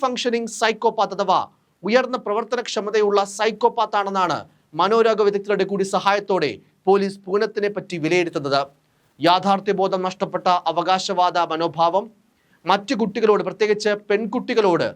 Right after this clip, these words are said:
അത്യധികമായ അസൂയ, എല്ലാത്തിനും ശേഷം സാധാരണ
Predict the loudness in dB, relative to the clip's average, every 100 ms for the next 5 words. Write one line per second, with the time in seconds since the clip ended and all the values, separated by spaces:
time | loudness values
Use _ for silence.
0 | _ _ -2 -2 0 0 2 0 2 2
1 | 0 -2 -6 -4 -2 -4 -6 _ _ _
2 | _ 0 4 4 2 -2 0 0 0 0
3 | -2 2 2 2 -2 -2